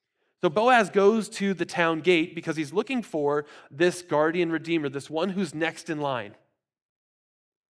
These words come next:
And he's going to the town gate because at the town gate is where all the important business takes place. There would be places like this along the entrance to the, uh,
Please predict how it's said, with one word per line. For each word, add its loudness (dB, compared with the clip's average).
And -2
he's -6
going 2
to -4
the -4
town -2
gate -6
because -4
at 0
the -10
town 0
gate -4
is -8
where -2
all 2
the -4
important -6
business -4
takes -10
place. -6
There -2
would 0
be -6
places 0
like 2
this 2
along -2
the -2
entrance -4
to 0
the, -4
uh, 0